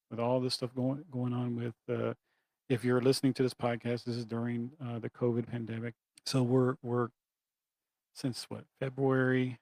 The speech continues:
Yeah, so we've been in it for co-, quite a few ti-, quite a few, quite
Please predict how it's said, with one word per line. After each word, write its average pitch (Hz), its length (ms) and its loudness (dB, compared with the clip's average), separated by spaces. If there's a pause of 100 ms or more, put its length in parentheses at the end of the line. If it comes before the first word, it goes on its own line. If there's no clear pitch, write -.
(140)
Yeah, 117 160 -6
so 135 160 -4
we've 139 160 2
been 143 160 4
in 135 100 4
it 123 80 0
for - 160 -10
co-, 110 380 -8
quite 131 200 0
a 131 40 -2
few 131 180 -4
ti-, 127 220 -10 (240)
quite 180 160 2
a 170 40 0
few, 151 200 -2 (340)
quite 170 220 2